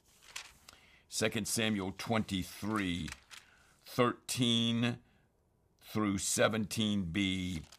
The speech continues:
Um, it's David's song of, uh, let's see, Second Samuel twenty-three. The last words of David.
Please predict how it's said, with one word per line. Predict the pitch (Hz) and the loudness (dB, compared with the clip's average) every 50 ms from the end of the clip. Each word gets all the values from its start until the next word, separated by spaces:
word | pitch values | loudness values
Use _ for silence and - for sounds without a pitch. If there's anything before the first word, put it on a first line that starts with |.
| - - - - - - - - | -20 -20 -20 -20 -20 -20 -12 -2
Um, | - 95 98 95 95 95 92 92 - 82 - - _ _ _ _ _ _ _ _ - - - _ - - | 2 4 6 6 6 6 4 4 0 -2 -6 -8 _ _ _ _ _ _ _ _ -16 -16 -16 _ -8 -2
it's | - 123 120 - - | 2 2 2 2 0
David's | - - 139 135 139 131 123 123 113 - - - - | 2 6 8 8 8 8 6 4 0 0 -4 -2 0
song | - - 143 127 127 123 127 123 | 2 6 8 8 8 8 8 4
of, | 110 90 - - - - | 2 0 -4 -8 0 6
uh, | 113 110 107 104 101 98 82 - - 104 | 8 10 10 10 8 6 2 -2 -4 -2
let's | 107 107 | -2 0
see, | - - 98 82 76 69 - _ _ _ _ _ _ _ - | 0 0 0 0 -2 -4 -8 _ _ _ _ _ _ _ -10
Second | - - - 107 - 110 95 - | -6 -4 -4 -2 -2 -4 -4 -2
Samuel | - 107 98 98 92 90 87 | -2 -2 0 0 -2 -4 -4
twenty-three. | - - 101 90 82 76 - - 92 95 80 73 67 - - - - - - - - - - _ - - - - | -4 -4 -4 -4 -4 -4 -6 -4 -4 -4 -4 -4 -6 -8 -12 -16 -20 -18 -14 -14 -14 -14 -16 _ -20 -14 -2 2
The | 110 107 | 4 6
last | 107 117 120 120 120 117 - - | 8 10 12 12 12 10 8 4
words | 101 107 110 104 98 78 | 2 2 4 4 4 2
of | 92 82 | -2 -4
David. | 76 - 85 80 71 - - | -2 -2 -2 -2 -4 -6 -10